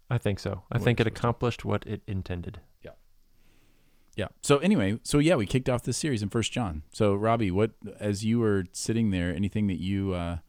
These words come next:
Speaker 2: you disagreed with or got angry about or
Speaker 1: <laughs> That's such a,
Speaker 2: anticipated?
Speaker 1: that's such a great question.
Speaker 2: <laughs> Anticipated
Speaker 1: <laughs>
Speaker 2: negative responses?
Speaker 1: Oh gosh, nor-,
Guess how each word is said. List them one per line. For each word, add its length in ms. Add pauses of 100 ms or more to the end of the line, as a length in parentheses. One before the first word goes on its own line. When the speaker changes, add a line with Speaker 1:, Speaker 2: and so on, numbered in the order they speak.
(560)
Speaker 2:
you 140
disagreed 540
with 360
or 340
got 260 (140)
angry 320
about 340 (140)
or 420 (120)
Speaker 1:
<laughs> 140
That's 760
such 120
a, 20
Speaker 2:
anticipated? 720
Speaker 1:
that's 60
such 380
a 60
great 440
question. 640 (380)
Speaker 2:
<laughs> 360
Anticipated 920 (180)
Speaker 1:
<laughs> 1040
Speaker 2:
negative 560
responses? 580
Speaker 1:
Oh 40
gosh, 260
nor-, 320